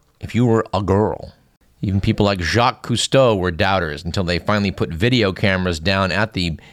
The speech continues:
mid-oceanic ridge and discovered that it looked exactly as she'd mapped it. Of course, the story has a happy ending. By nineteen ninety-seven,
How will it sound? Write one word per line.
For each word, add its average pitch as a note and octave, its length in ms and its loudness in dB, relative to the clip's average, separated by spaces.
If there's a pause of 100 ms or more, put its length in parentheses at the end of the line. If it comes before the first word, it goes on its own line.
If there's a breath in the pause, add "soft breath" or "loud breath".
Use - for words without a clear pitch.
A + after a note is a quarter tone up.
mid-oceanic F#2 760 0
ridge G#2 280 0
and F2+ 100 -2
discovered F#2+ 400 -2
that F#2 220 -2 (320 loud breath)
it G#2 60 -2
looked A2 280 0
exactly C3 720 0 (160)
as C3 140 0
she'd E3+ 240 2
mapped G3+ 300 2
it. - 200 -4
Of - 320 -20
course, C3 140 2
the C3+ 60 2
story C#3+ 280 4
has C#3 140 4
a C3 80 2
happy C3+ 320 2
ending. A2 280 2
By G#2 120 2
nineteen A#2+ 440 2
ninety-seven, G#2+ 840 0